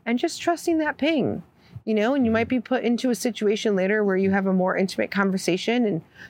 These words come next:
you learn a little bit more about someone else, and you might relieve some of the dissonance, or you might find later on from witnessing or experiencing or listening that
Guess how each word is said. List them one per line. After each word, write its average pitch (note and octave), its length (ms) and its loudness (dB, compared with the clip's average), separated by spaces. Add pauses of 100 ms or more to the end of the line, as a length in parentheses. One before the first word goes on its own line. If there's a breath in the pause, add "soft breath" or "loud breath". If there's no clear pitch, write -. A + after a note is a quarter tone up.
(120)
you G3 120 2
learn F#3 240 2
a F#3+ 60 2
little F#3 200 2
bit F3+ 180 0
more F3+ 340 2
about G3 240 0
someone F#3+ 300 0
else, F3+ 280 0
and F3+ 160 2
you F3 200 2
might E3+ 240 0
relieve F3+ 360 0
some F#3+ 200 0
of F3 80 0
the E3+ 60 0
dissonance, G3+ 600 -2 (380 loud breath)
or A3 100 0
you B3 140 0
might A#3 400 0
find A3+ 320 0
later G#3+ 280 2
on G#3 240 2
from G#3+ 500 0 (440 soft breath)
witnessing G#3+ 640 0
or F3 280 2
experiencing G#3 720 0
or F3+ 160 2
listening G#3 600 0
that G3 240 2